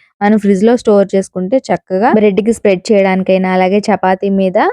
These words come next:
స్ప్రెడ్ చేసినా కూడా చాలా బాగుంటుంది. చాలా టేస్టీగా ఉంటుంది. నచ్చితే కనుక తప్పకుండా ఒక లైక్ చేయండి.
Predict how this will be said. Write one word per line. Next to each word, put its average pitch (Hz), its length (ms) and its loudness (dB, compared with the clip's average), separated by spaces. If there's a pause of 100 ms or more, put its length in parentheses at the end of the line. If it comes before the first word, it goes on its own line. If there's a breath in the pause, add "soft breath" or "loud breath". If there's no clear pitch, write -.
(380)
స్ప్రెడ్ 202 360 -2
చేసినా 196 380 -2
కూడా 190 280 0
చాలా 190 360 -2
బాగుంటుంది. 180 680 -2 (800)
చాలా 208 260 2
టేస్టీగా 202 520 -2
ఉంటుంది. 185 480 -2
నచ్చితే 202 460 -4
కనుక 196 420 -2
తప్పకుండా 190 600 -2
ఒక 254 200 -2
లైక్ 185 280 0
చేయండి. 180 280 -4